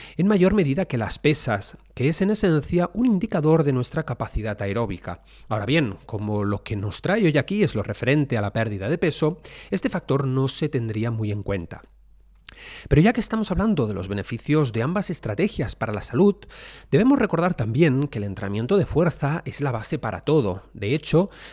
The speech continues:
sea cual sea el deporte que practiques, entrenar fuerza te ayudará a mejorar tanto tu rendimiento como a prevenir muchas lesiones.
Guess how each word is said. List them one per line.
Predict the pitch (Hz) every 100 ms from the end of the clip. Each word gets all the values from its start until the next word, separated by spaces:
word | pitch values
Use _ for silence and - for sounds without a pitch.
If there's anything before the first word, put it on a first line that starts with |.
| -
sea | -
cual | 185 202
sea | - 190
el | 160
deporte | 117 - 247 247 - 110
que | 107
practiques, | - - - 208 143 160 151 -
entrenar | 110 107 185 185
fuerza | - 208 170 143 165
te | -
ayudará | 98 131 185 151 165 -
a |
mejorar | 117 110 123 151 135
tanto | 113 139 110 107
tu | 104
rendimiento | 98 110 202 180 165 175 175 - - -
como | 143 170
a | 180
prevenir | - 190 180 127 147 -
muchas | 127 113 113 - 123 -
lesiones. | 98 - 110 90 80 - -